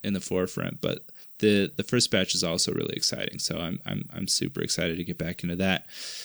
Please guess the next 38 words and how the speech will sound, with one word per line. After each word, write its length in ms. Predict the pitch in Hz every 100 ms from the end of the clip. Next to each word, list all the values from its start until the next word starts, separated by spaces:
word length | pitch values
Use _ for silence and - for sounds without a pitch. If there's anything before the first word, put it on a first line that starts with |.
| - -
Um, 460 | 107 107 104 104 -
and 120 | 113
then 100 | 113
I, 200 | 117 113
I 160 | 120 120
definitely 520 | - 135 135 151 139
wanna 220 | 135 127
do 120 | 123
five 340 | 120 113 110 -
posts 300 | 113 107 -
for 100 | 104
the 140 | 107
Cherry 300 | - 104 98
Nuke 200 | 95 95
Prod 420 | - 98 95 95
social 340 | - 98 - 92
media 240 | 98 95
feeds, 680 | - 151 151 143 139 - - - - - - -
and, 560 | - 104 104 101 98 87 - -
uh, 800 | 98 92 92 90 90 87 87 - -
you 140 | 113
know, 140 | 110 110 -
a 80 | -
couple 400 | - 117 117 113
of 200 | 110 104
interesting 560 | 127 120 123 - 120 120
ones, 260 | 120 123
a 60 | 117
couple 360 | - 113 113 110
of 300 | 107 101 -
promotional 560 | 110 107 113 - 113
ones, 360 | 110 110 120 92
and 180 | 87 95
we'll 100 | 92
see 160 | 98
how 120 | 98
that 160 | 95 101
goes. 400 | - - -